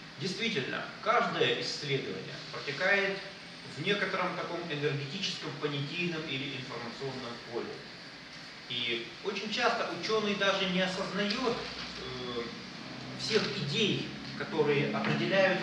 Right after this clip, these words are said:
ход его конкретного исследования. Так обычно и бывает. Только очень выдающиеся ученые осознают весь комплекс идей, характерных, ну, характеризующих их эпоху, этот горизонт видения.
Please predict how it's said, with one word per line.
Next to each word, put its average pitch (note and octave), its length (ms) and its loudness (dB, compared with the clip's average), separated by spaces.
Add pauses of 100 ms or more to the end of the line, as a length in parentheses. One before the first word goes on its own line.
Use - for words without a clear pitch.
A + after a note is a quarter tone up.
(100)
ход F#3+ 200 0
его F3+ 220 0
конкретного D#3+ 720 -2
исследования. - 840 -4 (500)
Так E3 220 0
обычно F3 420 -2
и E3 120 -4
бывает. D3 460 0 (640)
Только F3 240 0
очень F3+ 380 2
выдающиеся F3+ 680 0
ученые C3 640 -2 (100)
осознают D3+ 540 0
весь C#3 160 0
комплекс A#2+ 440 -2 (100)
идей, E3+ 420 -2 (340)
характерных, C#3 520 4 (100)
ну, D3 60 -2 (300)
характеризующих C#3 640 0 (140)
их D3 120 -4 (120)
эпоху, - 480 2 (400)
этот A2+ 140 -6 (100)
горизонт A#2 420 -4
видения. - 380 -8